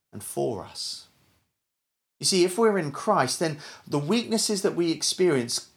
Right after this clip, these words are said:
can't interrupt or interfere with God's love for us. Paul tells us that in Romans chapter eight. And here, even our worst trials and our experiences in the, in the loving, powerful hands of our God serve our good,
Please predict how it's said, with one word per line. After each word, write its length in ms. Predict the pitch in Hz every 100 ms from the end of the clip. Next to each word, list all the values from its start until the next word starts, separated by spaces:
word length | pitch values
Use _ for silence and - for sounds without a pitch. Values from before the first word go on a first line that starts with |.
| _
can't 360 | - 190 196 -
interrupt 580 | 190 190 196 202 - 139
or 120 | 123
interfere 560 | 165 - 151 - 160
with 200 | 110 113
God's 260 | - 117 -
love 180 | 131 135
for 220 | - 76
us. 360 | - - - - _ _ _ _ _ _ _
Paul 160 | - 123
tells 280 | - 139 139
us 100 | 135
that 160 | 151 -
in 60 |
Romans 320 | 151 156 160
chapter 380 | - - - 175
eight. 320 | 214 120 - - _ _ _ _ _ _ _ _ _ _ _ _ _ _ -
And 100 | 147
here, 320 | 262 247 127
even 280 | 208 226 202
our 240 | 170 151 - -
worst 460 | 165 208 214 -
trials 420 | - 208 196 127 135
and 80 |
our 160 | 151 147
experiences 640 | - - 185 175 147 135
in 140 | 147 139
the, 160 | 139 135 - -
in 140 | 147
the 80 | 147
loving, 600 | 143 175 196 202 202 196
powerful 600 | - 175 185 185 185 180
hands 400 | 190 170 131 117
of 120 | 120
our 160 | 127 123
God 340 | 156 135 120
serve 440 | - - 170 185
our 180 | 180 175
good, 400 | 160 143 82 -